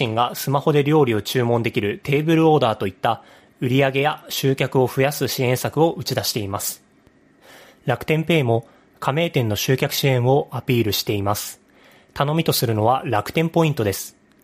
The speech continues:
楽天ポイントの発行額は二十年度実績で年間四千七百億円分あり、九割のポイントが実際に使われるそうです。潤沢な楽天ポイントの使い先として、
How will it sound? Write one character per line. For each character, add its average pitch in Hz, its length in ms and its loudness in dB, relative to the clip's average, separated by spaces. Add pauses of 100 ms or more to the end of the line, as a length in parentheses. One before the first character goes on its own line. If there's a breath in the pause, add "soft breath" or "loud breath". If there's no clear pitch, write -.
(420 soft breath)
楽 113 200 -2
天 165 160 0
ポ 165 160 2
イ 160 40 4
ン 143 80 2
ト 117 100 0
の 107 80 0
発 110 220 -2
行 139 160 4
額 120 180 0
は 107 320 2
二 120 180 0
十 143 220 2
年 156 160 2
度 151 100 2
実 143 300 -2
績 - 60 -8
で 104 260 -2
年 123 260 0
間 127 280 0
四 123 180 2
千 120 300 -2
七 98 160 -2
百 139 200 0
億 143 200 2
円 143 140 2
分 135 200 4
あ 113 60 2
り、 101 160 -4 (560 loud breath)
九 160 200 4
割 120 200 2
の 101 80 2
ポ 117 140 0
イ 110 40 0
ン 110 60 -2
ト 127 80 2
が 123 220 2
実 107 220 -4
際 107 160 -2
に 101 100 -4
使 - 200 0
わ 110 80 2
れ 117 80 0
る 110 60 -2
そ 113 180 2
う - 20 0
で 95 80 -2
す。 - 240 -6 (800 soft breath)
潤 135 240 2
沢 156 200 2
な 143 120 4
楽 117 200 -4
天 139 180 0
ポ 143 160 2
イ 127 40 2
ン 113 40 0
ト 101 100 -4
の 95 80 -6
使 - 220 -2
い 127 60 -2
先 - 200 -4
と - 80 -2
し - 120 -4
て、 - 240 -6